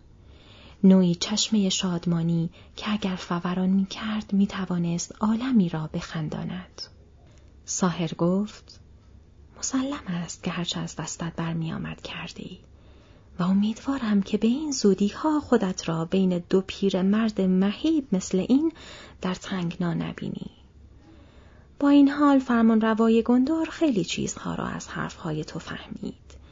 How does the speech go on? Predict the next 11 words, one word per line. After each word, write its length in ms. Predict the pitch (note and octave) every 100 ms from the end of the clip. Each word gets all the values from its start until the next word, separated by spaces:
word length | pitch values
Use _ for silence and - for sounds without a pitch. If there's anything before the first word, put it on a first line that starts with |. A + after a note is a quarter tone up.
| - - - - - - - - -
پیپین، 580 | - G#3+ - E3 C3+ E3+ - - -
خیلی 380 | - A#3+ G#3+ E3
حرفها 640 | - D3 E3+ - - F3
که 160 | - A#3+
تو 140 | C4
حتی 360 | C4 C4+ - B3 B3
تصورش 920 | - C4+ - C4 C4 C4+ A#3 G#3+ -
را 80 | F3+
هم 220 | - D#3+
نمی‌توانی 800 | F3 G#3+ A#3 - - - E3 E3
بکنی. 420 | - - - -